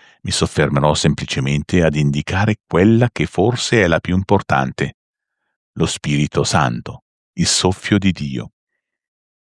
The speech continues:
Da lui vorrei potermi far trasportare come i miei coriandoli d'infanzia, senza opposizione alcuna, per andare lì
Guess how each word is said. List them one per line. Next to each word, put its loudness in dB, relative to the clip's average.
Da 2
lui -2
vorrei 0
potermi 2
far 0
trasportare -2
come 2
i 0
miei 0
coriandoli -2
d'infanzia, -4
senza 2
opposizione 2
alcuna, -2
per 2
andare 2
lì -2